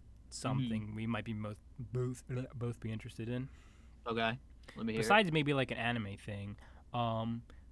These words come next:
Speaker 2: I wanted to do something called, like, I don't know, probably, like, quarter mile at a time where we go back and watch
Speaker 1: Shit.
Speaker 2: each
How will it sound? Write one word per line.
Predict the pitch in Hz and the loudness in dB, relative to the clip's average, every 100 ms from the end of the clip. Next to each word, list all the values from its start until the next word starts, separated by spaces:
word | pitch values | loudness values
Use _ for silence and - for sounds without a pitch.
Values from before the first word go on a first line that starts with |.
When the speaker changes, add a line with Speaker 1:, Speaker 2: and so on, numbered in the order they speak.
| - - | -20 2
Speaker 2:
I | 127 135 | 6 6
wanted | 135 139 127 | 6 4 2
to | 117 | 0
do | 117 120 117 113 107 - - - - - - - - - - - - - - - - - - | 2 2 2 0 -4 -8 -16 -18 -18 -20 -20 -20 -20 -20 -20 -20 -20 -20 -20 -20 -20 -20 -18
something | - - 117 113 - 120 113 110 110 110 107 - - - - - - - | -12 -4 -2 -2 -4 -4 -2 -2 -4 -6 -10 -16 -20 -20 -20 -20 -20 -16
called, | - - 117 107 104 107 | -12 -2 0 0 -2 -6
like, | 107 104 - - - | -6 -8 -10 -12 -10
I | - | -10
don't | - | -12
know, | - 107 113 - - | -12 -14 -14 -18 -8
probably, | 110 104 104 | -6 -4 -6
like, | 104 101 - - - - - - - | -8 -10 -14 -20 -20 -20 -20 -20 -16
quarter | - 131 123 | -2 2 4
mile | 120 117 110 | 4 4 4
at | 110 | 0
a | 110 | -4
time | - 101 110 110 | -2 0 0 0
where | 104 | -2
we | 104 101 - - - - - - - 113 113 | -2 -4 -8 -18 -20 -20 -20 -18 -10 -8 -4
go | 113 107 | -2 0
back | 107 107 - | 2 2 0
and | 110 | 0
watch | 104 113 | 2 4
Speaker 1:
Shit. | 143 | 4
Speaker 2:
each | 110 | 2